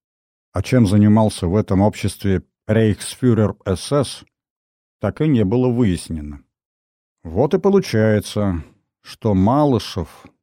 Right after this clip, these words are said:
сам того не подозревая и действуя практически наобум,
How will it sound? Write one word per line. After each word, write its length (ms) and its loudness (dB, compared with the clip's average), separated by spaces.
сам 400 0
того 340 0
не 140 4
подозревая 1000 0
и 80 -2
действуя 640 0
практически 840 -4
наобум, 840 2